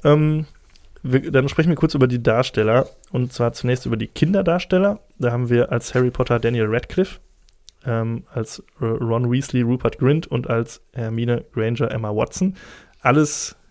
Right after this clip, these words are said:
Jungschauspieler, also Daniel Radcliffe hatte davor, glaub ich, schon mal so Fernsehfilme gemacht, ähm,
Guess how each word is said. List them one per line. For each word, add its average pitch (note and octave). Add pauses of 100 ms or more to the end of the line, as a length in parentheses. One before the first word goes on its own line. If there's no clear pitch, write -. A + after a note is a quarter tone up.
(120)
Jungschauspieler, D#3
also A#2+
Daniel A#2+
Radcliffe B2
hatte A#2+
davor, A2+
glaub B2
ich, A#2
schon B2
mal A2+
so A2+
Fernsehfilme C#3+
gemacht, C3+ (800)
ähm, A#2+